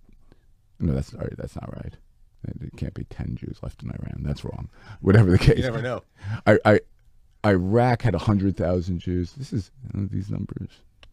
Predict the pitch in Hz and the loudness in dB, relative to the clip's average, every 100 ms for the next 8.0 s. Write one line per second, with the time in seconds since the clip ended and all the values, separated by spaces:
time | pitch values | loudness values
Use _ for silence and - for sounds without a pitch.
0 | _ - 147 160 143 127 113 113 104 107 | _ -14 -8 -6 -6 -6 -6 -8 -10 -8
1 | 92 - - 98 123 113 92 87 - 127 | -8 -10 -16 -12 -8 -8 -10 -14 0 2
2 | 123 - 135 170 185 170 131 104 120 71 | 4 4 4 6 8 8 6 6 6 6
3 | - - - - 110 104 101 98 - 120 | 2 -8 -14 2 4 6 6 4 4 4
4 | 120 135 117 104 - 90 92 90 92 85 | 4 2 2 0 2 4 4 4 2 2
5 | 90 _ _ - 120 135 123 120 107 110 | -2 _ _ 2 4 4 0 2 2 4
6 | 104 107 98 92 71 73 135 123 107 95 | 4 4 4 4 4 2 0 -4 -8 -8
7 | 113 117 95 110 95 90 92 - 90 | -6 -6 -8 -10 -12 -12 -14 -12 -14